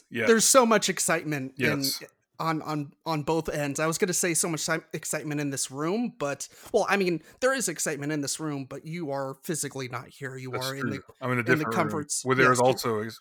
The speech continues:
Speaker 1: excitement.
Speaker 2: Right. Yes. But, yes, it's,
Speaker 1: The
Speaker 2: it's the
Speaker 1: cumulative
Speaker 2: first
Speaker 1: excitement is off the charts, basically,
Speaker 2: <laughs>
Speaker 1: is what we're getting at.
Speaker 2: Right.
Speaker 1: Uh, uh, on this episode, we're going to be covering basically our personal top ten lists of movies from the year two thousand nineteen.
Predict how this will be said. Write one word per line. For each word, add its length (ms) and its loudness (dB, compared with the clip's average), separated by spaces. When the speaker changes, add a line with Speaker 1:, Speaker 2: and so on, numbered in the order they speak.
Speaker 1:
excitement. 520 -6
Speaker 2:
Right. 320 -2
Yes. 360 -2
But, 220 -2
yes, 320 0
it's, 360 -4
Speaker 1:
The 60 0
Speaker 2:
it's 100 -2
the 60 -4
Speaker 1:
cumulative 440 8
Speaker 2:
first 20 6
Speaker 1:
excitement 480 6
is 100 2
off 180 6
the 80 -6
charts, 500 -2
basically, 520 0
Speaker 2:
<laughs> 160 -8
Speaker 1:
is 100 -6
what 140 4
we're 140 -2
getting 220 4
at. 220 0
Speaker 2:
Right. 260 4
Speaker 1:
Uh, 180 4
uh, 160 2
on 140 2
this 180 6
episode, 400 2
we're 100 -2
going 220 -2
to 80 -12
be 100 -2
covering 680 0
basically 500 0
our 440 4
personal 440 0
top 320 2
ten 200 -2
lists 400 0
of 200 2
movies 460 4
from 380 -4
the 60 -10
year 180 -2
two 160 -12
thousand 240 0
nineteen. 480 -2